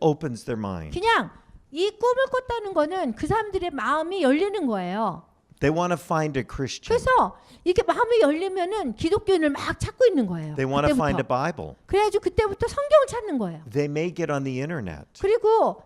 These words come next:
Speaker 2: 인터넷에 가서 찾을 수도 있어요.
Speaker 1: They're on a search.
Speaker 2: 그래서 그런 식으로 찾는 거예요.
Speaker 1: They've never felt anything like this.
Speaker 2: 그래서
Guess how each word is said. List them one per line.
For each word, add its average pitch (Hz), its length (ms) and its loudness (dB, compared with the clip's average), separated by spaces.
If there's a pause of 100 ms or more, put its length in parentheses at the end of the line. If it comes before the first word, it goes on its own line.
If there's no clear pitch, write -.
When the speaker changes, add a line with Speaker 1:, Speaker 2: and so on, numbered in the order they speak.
(120)
Speaker 2:
인터넷에 466 720 0
가서 285 300 0
찾을 370 280 -4
수도 - 240 -8
있어요. 170 280 -8 (420)
Speaker 1:
They're 156 600 -4
on 131 440 2 (240)
a 104 100 -6
search. - 960 -6 (500)
Speaker 2:
그래서 349 600 -2 (160)
그런 453 420 0
식으로 440 680 -2 (680)
찾는 508 460 -6
거예요. 175 520 -8
Speaker 1:
They've 98 180 -6
never 143 380 0
felt 139 340 0
anything 120 440 -6
like 95 280 -6
this. - 380 -14
Speaker 2:
그래서 370 520 -4